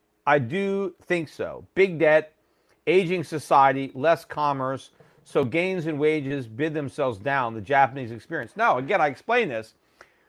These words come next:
We, we don't have the, uh, the economy that Japan has. We don't have the high savings. Uh, uh, we're not a creditor nation. We don't have as much rope to hang ourselves as Japan.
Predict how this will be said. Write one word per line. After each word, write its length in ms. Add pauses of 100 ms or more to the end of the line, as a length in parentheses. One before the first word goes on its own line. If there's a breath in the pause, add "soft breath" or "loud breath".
(640 soft breath)
We, 260
we 180
don't 160
have 420
the, 360 (240)
uh, 520 (340)
the 100
economy 400
that 120
Japan 360
has. 240
We 100
don't 120
have 200
the 80
high 200
savings. 720 (460)
Uh, 280 (240)
uh, 60 (200)
we're 180
not 180
a 40
creditor 440
nation. 680 (560)
We 120
don't 180
have 460
as 180
much 240
rope 380
to 80
hang 260
ourselves 540
as 100
Japan. 480